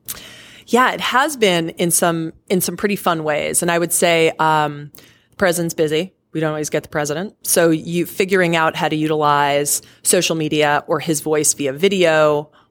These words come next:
or, um, his likeness is, you know, a very helpful way of doing our jobs. There are a few examples I would bring up. One is bringing in the YouTube stars and really talking through with them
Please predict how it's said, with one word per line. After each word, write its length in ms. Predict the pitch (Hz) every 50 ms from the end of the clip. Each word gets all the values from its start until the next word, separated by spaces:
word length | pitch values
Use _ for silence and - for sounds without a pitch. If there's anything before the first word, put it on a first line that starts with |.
| _ _ -
or, 480 | 147 139 139 143 139 139 143 139 - -
um, 260 | - 139 139 135 139
his 220 | 139 - 175 160 -
likeness 680 | 156 151 143 143 - 151 139 131 135 139 - - - - - - - - - - -
is, 380 | 165 160 151 - - - - - -
you 220 | - - - -
know, 120 | 143 139 131
a 40 | 139
very 240 | 143 160 147 143
helpful 300 | 139 143 143 - - 147
way 160 | 147 139 131 139
of 100 | 139 139
doing 220 | 151 147 147 147
our 140 | 135 131 143
jobs. 600 | - 156 135 139 139 165 196 202 - - - - _ - - - - - - - _ - - _ -
There 180 | 190 190 180
are 40 | 180
a 60 | 170
few 420 | 170 - 240 262 254 240 214 - -
examples 540 | 196 175 156 151 208 202 196 196 190 175 151
I 80 | 175 160
would 140 | 160 156 147
bring 200 | 156 156 151 151
up. 280 | 139 147 175 - -
One 640 | 175 160 156 175 180 175 175 175 175 175 175 175 165 - -
is 460 | 175 170 165 156 151 151 156 160 - -
bringing 300 | - 180 170 170 165 160
in 60 | 160
the 120 | 160 156 151 151
YouTube 360 | 151 - - 165 156 151 147 143 _ -
stars 540 | - - - 165 143 143 147 160 165 156 165
and 100 | 156 147
really 200 | 156 147 156 156
talking 420 | - - 160 147 - - 160 156
through 240 | - - - 160 156
with 160 | 156 160 156
them 480 | - 147 143 147 147 151 147 151 147